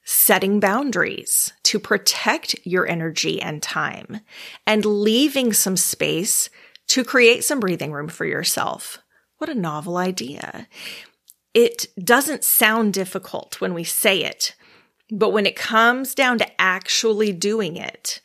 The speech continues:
that's an intentional choice to say, "These boundaries matter. I can only fit so many meetings into one day." That was a hard one for me. I want to talk to all the people all the time and help everybody,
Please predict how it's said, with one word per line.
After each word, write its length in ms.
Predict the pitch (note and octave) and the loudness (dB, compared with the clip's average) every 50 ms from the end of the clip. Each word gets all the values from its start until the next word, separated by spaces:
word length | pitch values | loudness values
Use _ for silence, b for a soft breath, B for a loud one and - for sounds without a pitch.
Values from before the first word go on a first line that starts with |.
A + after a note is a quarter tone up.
| b b b b _ | b b b b _
that's 280 | - G3 G3 - - | 2 2 2 2 0
an 100 | F4+ G4 | 0 0
intentional 640 | G#4+ G4+ G4 - - C#4 A3+ A#3 - G#3 G#3 G3+ G3 | 0 -2 -2 -4 -4 -2 -2 -2 -2 -2 -2 -4 -4
choice 760 | F#3+ - - - B3+ B3 - - - - - - - - B B B B B B B B B B B | -4 -4 -4 -4 -6 -6 -8 -8 -8 -8 -6 -6 -6 -8 B B B B B B B B B B B
to 120 | - - A3 | -2 0 0
say, 640 | G#3 - - A#3+ A#3+ A3+ F#3+ F3+ F3+ F#3 G#3+ - _ _ _ | 2 4 4 6 6 6 6 4 4 0 -2 -6 _ _ _
"These 320 | - E3+ G#3+ A3 A3 F#3+ F3+ | -6 -2 0 2 2 2 2
boundaries 640 | E3 G3+ F#3+ F#3+ G3 G3 F3+ F#3 F3+ F3 F3 - | 4 4 4 4 2 2 0 -2 -2 -2 -2 -2
matter. 640 | F#3 F#3 F3+ F3 E3+ E3 - - - - - - A3 - _ _ _ _ _ - | 0 0 2 2 0 0 -2 -4 -6 -6 -6 -8 -14 -16 _ _ _ _ _ -2
I 120 | F#3+ G#3 | 0 0
can 580 | G#3 - - - - - A3+ A#3 B3+ A#3+ G3+ - - | -2 -4 -8 -8 -4 -2 -2 0 0 0 0 0 -2
only 260 | F#3+ F#3+ F3+ F3 F3 | -2 -2 -2 -2 -4
fit 300 | E3 - - - - - | -4 0 0 0 2 2
so 220 | - - C4+ A#3 G#3 | 2 4 4 6 6
many 260 | F#3+ F3+ E3+ F3 E3+ | 4 2 0 0 -2
meetings 520 | E3+ E3+ E3 E3 - F3+ D#3 F3+ F3 - - | -2 -2 -2 -2 -2 -4 -4 -4 -6 -2 2
into 320 | - G#3+ G3+ F#3+ F#3+ G3+ F#3 | 2 4 4 4 2 0 0
one 260 | F3 F3+ E3 E3 E3 | 0 -2 -2 -4 -2
day." 320 | E3 D3+ - - - F#3 - | 0 0 0 0 -2 -4 -4
That 160 | G#3 - - | -4 -2 -2
was 120 | F#4 F#4+ | -2 -2
a 40 | B4+ | -2
hard 320 | - - - D3+ F3+ B3+ A#3+ | -2 -2 0 2 2 4 4
one 160 | A3 G3 F3+ | 2 0 0
for 160 | - - E3+ | 0 -2 -2
me. 240 | E3+ D3+ - - - - | -2 -2 -6 -4 0 2
I 60 | G#3 | 2
want 140 | A#3 C#4 D#4 | 4 4 4
to 40 | E4 | 2
talk 260 | - - D4 C#4+ - | 2 0 -2 0 0
to 80 | C4 - | 0 2
all 160 | G#3 G3+ G#3+ | 2 2 2
the 80 | C4+ | 0
people 340 | - - C4+ A#3+ - A#3+ A3+ | -4 -4 -4 0 2 2 4
all 160 | - - F#3+ | 4 2 2
the 100 | F#3+ A3+ | 2 0
time 260 | A3+ - G3+ G3 F#3+ F#3 | 0 0 0 0 0 -2
and 100 | F3+ F3+ | -2 -4
help 180 | - - - | -6 -6 -6
everybody, 640 | - - - E3 E3 D#3+ D#3 - - - - - - | -8 -8 -8 -8 -8 -8 -8 -8 -8 -12 -16 -20 -20